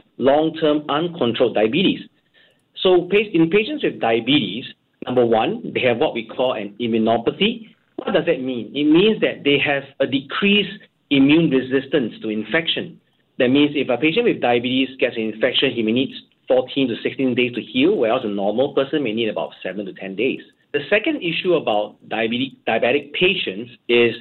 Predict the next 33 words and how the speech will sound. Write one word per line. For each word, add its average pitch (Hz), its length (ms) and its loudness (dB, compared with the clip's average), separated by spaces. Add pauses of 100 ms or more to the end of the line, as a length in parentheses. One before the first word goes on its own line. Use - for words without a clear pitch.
(140)
what 147 160 2
we 113 100 -2
call 127 460 2 (160)
a 120 60 0
neuropathy. 120 920 2 (520)
Now, 135 100 2
this 233 140 2
is 180 240 2
very 131 260 4
interesting, 120 640 -2
and 113 160 -2
this 190 80 4 (140)
affects - 420 -6 (120)
the - 80 -2
patients 123 540 -2
for 98 120 -2
diabetic 95 420 -6
foot 110 160 -4
ulcers. 95 420 -6 (220)
In 139 140 -2
the 135 60 2
neuropathy, 139 1000 0 (560)
the 131 260 4
patients 208 500 0
with 117 220 -2
diabetes 110 640 2 (360)
have 127 180 -2
nerve 147 480 0
damage. 123 420 0 (680)
So 165 180 4
therefore, 220 600 2
their 110 200 0 (280)
feet 247 200 0